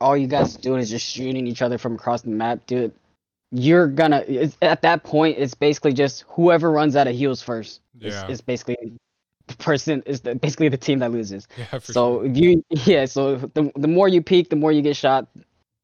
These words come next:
Speaker 1: faster you lose all your health items, and it, it, it sucks. So for th-, for that case, I, for me, if that were to happen, I'm usually just telling my team, "Let's push, let's push." Like, I don't wanna have that,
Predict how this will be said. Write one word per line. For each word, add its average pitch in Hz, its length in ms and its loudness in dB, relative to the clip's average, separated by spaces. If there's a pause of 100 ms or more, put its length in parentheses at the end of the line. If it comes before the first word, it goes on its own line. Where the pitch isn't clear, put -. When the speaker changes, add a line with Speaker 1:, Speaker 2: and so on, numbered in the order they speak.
(220)
Speaker 1:
faster 135 320 -2
you 127 180 -2
lose 123 360 -6
all 131 180 -2
your 123 120 -4
health 120 200 -4
items, 113 320 -8
and 117 180 -8
it, 131 200 -6
it, 147 300 0
it 139 80 -4
sucks. 120 380 -4
So 123 320 -2 (440)
for 160 120 2
th-, 143 160 -2
for 160 140 4
that 156 320 2
case, 165 520 2 (100)
I, 147 280 0 (560)
for 143 120 -6
me, 165 500 2
if 139 100 -8
that 156 160 2
were 175 80 4
to 151 80 2
happen, 156 320 0
I'm 151 160 2
usually 139 280 2
just 135 220 -6
telling 135 200 -2
my 123 80 -4
team, 127 220 -6
"Let's 131 140 -8
push, - 280 -6
let's 127 100 -10
push." 131 320 -6
Like, - 140 -4
I 127 80 0
don't 139 180 -2
wanna 135 200 -2
have 123 240 -2
that, 120 240 -2